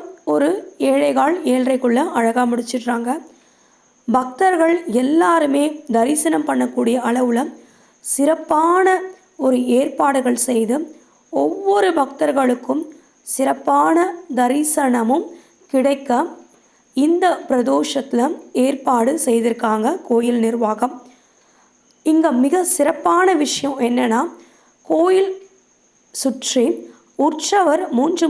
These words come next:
முறை வலம் வருவாங்க. மூன்று முறை வலம் வரும் பொழுது உற்சவர் நாம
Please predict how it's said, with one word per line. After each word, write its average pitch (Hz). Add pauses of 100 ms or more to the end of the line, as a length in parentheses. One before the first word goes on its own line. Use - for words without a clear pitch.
முறை 269 (140)
வலம் 254
வருவாங்க. 226 (640)
மூன்று 370 (100)
முறை 349 (300)
வலம் 294
வரும் 262
பொழுது 233 (600)
உற்சவர் 339 (720)
நாம 254